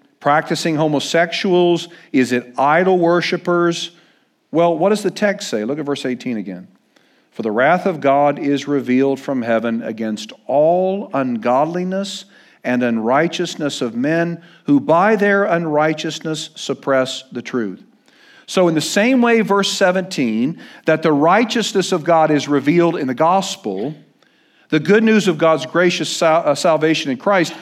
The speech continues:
the wrath of God is revealed against all ungodliness and unrighteousness of men. Now, these two terms are important, un-, ungodliness and unrighteousness.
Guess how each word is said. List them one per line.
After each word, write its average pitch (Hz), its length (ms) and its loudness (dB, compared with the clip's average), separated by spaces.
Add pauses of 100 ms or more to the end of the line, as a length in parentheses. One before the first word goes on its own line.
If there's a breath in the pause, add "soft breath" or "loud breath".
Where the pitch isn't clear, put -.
(220 loud breath)
the 170 100 2
wrath 214 640 4
of 156 200 0
God 127 600 2 (200 loud breath)
is 175 240 4
revealed 175 480 2
against 165 340 0 (160)
all 247 440 4
ungodliness 190 1040 2
and 160 140 0
unrighteousness 156 920 0
of 147 180 -2
men. 160 400 -2 (460 loud breath)
Now, 151 160 2
these 190 260 0
two 233 420 2
terms 202 380 0
are 170 60 2
important, 156 480 0
un-, 131 280 -4 (120)
ungodliness 160 720 2
and 165 80 -2
unrighteousness. 143 840 -2